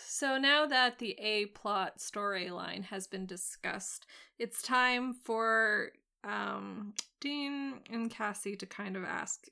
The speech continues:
you know, she asks him, "Why are you here?" And, like, "Where's Sam?" And Dean initially says, you know, "I'm looking for connections," meaning, "Why is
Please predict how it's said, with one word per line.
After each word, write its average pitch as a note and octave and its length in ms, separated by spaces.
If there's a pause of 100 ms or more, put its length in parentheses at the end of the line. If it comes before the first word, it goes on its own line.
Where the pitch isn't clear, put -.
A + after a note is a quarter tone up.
you A3 160
know, G3 280 (300)
she C4+ 240
asks B3 400
him, G3+ 260
"Why G#3 240
are G#3 100
you G#3+ 200
here?" G3 480
And, G3+ 120
like, F#3+ 240
"Where's A3 340
Sam?" G3 640 (400)
And G3 640 (720)
Dean A#3 260
initially F#3+ 460
says, F#3+ 340
you C4 160
know, A3+ 80
"I'm G#3+ 180
looking A3 400
for G3+ 200
connections," - 920
meaning, G3 600 (320)
"Why G3 260 (220)
is F3+ 560